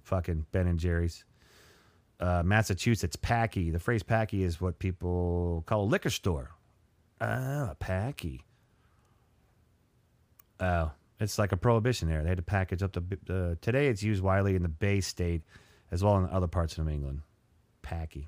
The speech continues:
Let's go to Packy D and get some bottles. Michigan, Yooper. That's where you're from, the Upper Peninsula. I know that one.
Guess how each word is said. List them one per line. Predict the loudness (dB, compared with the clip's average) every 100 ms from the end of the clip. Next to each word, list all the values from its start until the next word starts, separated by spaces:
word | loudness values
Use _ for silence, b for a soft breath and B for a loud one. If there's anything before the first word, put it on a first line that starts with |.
| -14 _
Let's | -2
go | 0
to | 0
Packy | 2 0 0 0
D | 0
and | 0
get | -2 -4
some | -2
bottles. | -2 -2 -2 -4 -10 -20 _ _ b b b b b b b b b b _ _ _ _ -2
Michigan, | 0 0 0 2
Yooper. | 4 4 4 4 2 0 -4 _ _ _ _ -4
That's | -2 0
where | 2 4
you're | 4
from, | 4 4
the | 4
Upper | 4 2
Peninsula. | 0 0 0 -2 -2 -2 0
I | 0
know | 2
that | 0 -2
one. | -2 -2